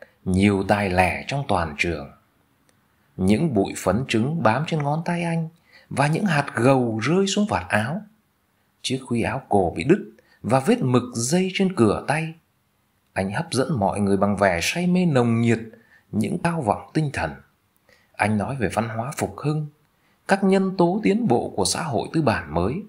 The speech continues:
những dao động thời đại và điểm sung yếu của nền móng xã hội cũ,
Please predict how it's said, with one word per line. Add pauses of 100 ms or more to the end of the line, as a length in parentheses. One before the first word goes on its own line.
(460)
những
dao
động
thời
đại
và
điểm
sung
yếu
của
nền
móng
xã
hội
cũ,